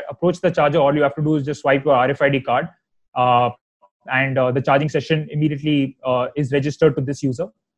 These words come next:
And, uh, through your mobile application, all the session data will be, uh, uh, you, you can view all the session data through the mobile application. Uh, the second thing is if, if, uh, the charger also does have a small R F, uh, uh, Q R code, uh, which actually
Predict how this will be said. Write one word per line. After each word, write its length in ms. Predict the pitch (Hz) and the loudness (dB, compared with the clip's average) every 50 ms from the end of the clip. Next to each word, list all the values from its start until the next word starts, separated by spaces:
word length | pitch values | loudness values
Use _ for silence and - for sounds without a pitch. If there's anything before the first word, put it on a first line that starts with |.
| _ - | _ -4
And, 380 | 127 123 131 135 135 135 127 131 | -2 0 0 0 -2 -2 0 0
uh, 320 | 127 127 127 123 123 120 127 _ _ _ | 2 2 2 0 0 -2 -6 _ _ _
through 200 | 160 165 165 165 | 2 2 4 4
your 120 | 165 165 | 4 2
mobile 280 | 156 147 135 151 156 151 | 2 2 2 4 4 4
application, 460 | 143 139 - 147 135 147 135 - 143 | 4 2 0 -2 -4 -2 -4 -4 -4
all 100 | 135 135 | -4 -4
the 100 | 135 135 | -4 -4
session 300 | 135 139 123 - - 143 | -4 -6 -8 -8 -6 -4
data 280 | 135 131 127 127 139 131 | -2 -2 -2 0 -2 -2
will 180 | 123 127 127 | 0 -2 -2
be, 380 | 120 120 131 127 127 120 117 - 120 | -4 -4 -4 -4 -4 -6 -8 -8 -6
uh, 300 | 117 113 113 113 110 110 117 - _ 117 | -6 -4 -4 -4 -6 -8 -10 -14 _ -12
uh, 80 | 117 120 127 | -12 -12 -10
you, 160 | 127 135 139 143 | -10 -10 -10 -6
you 180 | 139 143 143 | -6 -6 -4
can 180 | 139 156 147 135 | -2 -4 -4 -2
view 180 | 117 170 170 156 | 0 2 4 4
all 140 | 143 143 | 4 2
the 80 | 139 127 | 0 -2
session 300 | - 143 135 - - 139 | -8 -10 -10 -10 -8 -6
data 240 | 135 131 127 131 - | -6 -4 -4 -6 -8
through 120 | - 131 | -10 -10
the 100 | 123 131 | -10 -10
mobile 320 | 127 123 120 120 127 127 117 | -10 -10 -8 -6 -4 -4 -4
application. 500 | 107 - 113 107 - 101 - _ _ _ _ _ _ _ _ _ _ _ _ _ _ | -6 -8 _ _ -20 -20 -20 _ _ _ _ _ _ _ _ _ _ _ _ _ _
Uh, 220 | 127 127 135 139 139 | 0 2 2 2 2
the 120 | 143 156 | 2 0
second 340 | 151 180 170 165 208 202 185 | 2 0 2 2 2 4 4
thing 140 | 202 190 196 | 4 4 4
is 100 | 190 165 | 4 2
if, 160 | 180 165 170 - | 2 0 -2 -4
if, 300 | - 160 151 - _ 160 | -4 -4 -4 -4 _ -2
uh, 380 | 151 147 143 143 143 143 143 147 - 151 151 165 147 | 0 2 4 4 4 2 0 -2 -8 -14 -18 -14 -10
the 100 | 135 147 | -8 -6
charger 380 | 139 - 147 143 147 151 190 175 | -2 0 2 2 2 2 2 2
also 240 | 151 156 151 196 170 | 2 2 0 0 0
does 240 | 151 165 170 165 - | 0 0 -2 -2 -2
have 140 | 143 143 147 | -2 -2 0
a 60 | 165 | -2
small 300 | 165 - 156 143 151 151 | -2 -4 -4 -2 0 0
R 140 | 131 127 139 | 0 0 -2
F, 100 | 143 139 - _ - 147 | -4 -8 -10 _ -8 -4
uh, 40 | |
uh, 420 | 131 131 127 127 - 127 127 131 127 | -4 -2 -2 -4 -4 -4 -6 -6 -6
Q 220 | - - 160 151 | -6 -4 -2 0
R 160 | 170 175 170 - | 0 0 0 -2
code, 220 | - 139 131 151 160 - _ _ _ _ _ _ - | -2 -4 -4 -4 -6 -12 _ _ _ _ _ _ -6
uh, 120 | 123 123 | -4 -2
which 180 | 123 139 143 139 | -2 -2 -2 -2
actually 460 | 170 165 147 139 131 - 165 165 156 | -2 0 0 -2 -2 0 -2 -2 -2